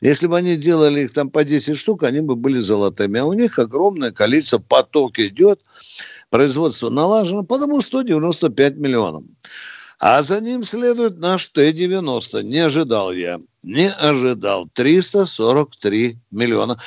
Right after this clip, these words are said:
Кто хочет, посмотрите по нынешнему курсу. Это вам в долларах, там всё станет ясно. На третье место забралась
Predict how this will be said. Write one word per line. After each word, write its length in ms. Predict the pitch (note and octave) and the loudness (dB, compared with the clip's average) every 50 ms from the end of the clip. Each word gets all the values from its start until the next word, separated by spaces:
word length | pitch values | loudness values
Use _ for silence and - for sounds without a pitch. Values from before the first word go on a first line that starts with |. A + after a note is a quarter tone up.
| - - - | -18 -18 -8
Кто 240 | - - A#3 A#3+ G#3 | -2 2 2 4 4
хочет, 400 | - B3 A#3+ F#3 - F#3+ D3 - | 2 0 0 0 0 -2 -2 -2
посмотрите 560 | F3+ E3 - E3+ F#3 F3 F3 G3+ F3+ C3+ B2 | -2 -2 0 0 0 2 4 2 2 2 0
по 160 | A2 A#2+ B2+ | 0 0 0
нынешнему 540 | B2+ C3 C3 B2+ A#2+ - - C3+ C#3+ C#3+ C3 | 2 0 -2 0 0 0 0 0 -2 -4 -2
курсу. 840 | - F3 F#3 D#3 B2+ - G#2 G2+ G2 G2+ G#2+ A2 A2 A2 - - - A#2+ B2+ - | 0 0 0 0 0 0 0 2 2 2 2 0 0 0 -2 -6 -12 -12 -6 -4
Это 160 | C3 A#2+ B2+ | -2 2 2
вам 200 | C3 B2+ A#2 A2 | 2 2 2 0
в 60 | A2 | -2
долларах, 440 | B2+ D#3 D#3+ D#3 C3+ B2 A2+ - - | 2 4 4 6 6 4 2 2 0
там 200 | - G#2 G2 G2+ | -2 -4 -4 -4
всё 200 | - - B2+ A#2+ | -6 -4 -2 -2
станет 440 | - - A2+ A2 G#2+ G#2 G2 - F#2+ | -2 -2 -2 -4 -4 -4 -6 -4 -2
ясно. 360 | F#2+ E2+ D#2 - - - - _ _ - - - - - - - - - - - - - - | -2 0 0 -2 -4 -6 -8 _ _ -20 -18 -16 -14 -12 -12 -12 -12 -12 -14 -14 -16 -10 -2
На 180 | - B2 C3 B2+ | 2 2 2 2
третье 440 | - D#3+ G3 A#3 A#3+ F#3+ G3+ A#3+ | 4 4 4 4 4 2 0 0
место 400 | A#3 G3+ F#3+ G3+ G3+ - - G#3+ | 0 2 2 4 4 4 4 2
забралась 800 | F#3 - F#3 E3+ E3 E3+ E3+ D#3+ E3+ F3+ F#3 F3 - - - - | 2 2 2 2 2 2 2 2 2 0 0 0 0 -2 -2 -4